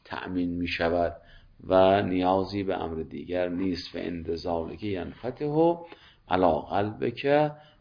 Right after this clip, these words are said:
معرفة کون الله تعالی رحمانا و رحیما.» و ان-، و در نهایت هم می‌فرماید که اگر رحمان را مبدأ خیرات و مبرات می‌دانند،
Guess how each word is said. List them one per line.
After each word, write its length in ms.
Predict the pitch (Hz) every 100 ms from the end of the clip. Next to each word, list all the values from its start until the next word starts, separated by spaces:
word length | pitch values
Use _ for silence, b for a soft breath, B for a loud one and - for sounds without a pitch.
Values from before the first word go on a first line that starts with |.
| -
معرفة 800 | 92 107 87 131 143 98 - 82
کون 360 | 90 85 80
الله 540 | 78 78 80 78 71 -
تعالی 640 | - 76 57 82 82 82 -
رحمانا 800 | - - - 80 127 151 165 - B B B B
و 60 | 92
رحیما.» 840 | 98 113 87 - 71 71 73 - - B B B B B
و 60 | 123
ان-، 380 | 123 131 135 -
و 200 | 143 143
در 240 | 139 147
نهایت 560 | 143 143 135 139 180 185
هم 120 | 185
می‌فرماید 640 | 151 131 123 123 147 160 -
که 340 | 175 180 190 196 B B
اگر 340 | - 98 95 95
رحمان 720 | 85 95 90 - 90 90 87
را 200 | 90 87
مبدأ 640 | 85 87 85 - 90 90
خیرات 680 | 85 - 85 82 82 80 -
و 100 | 92
مبرات 760 | 87 85 82 82 85 87 87 -
می‌دانند، 760 | - 95 98 107 156 208 220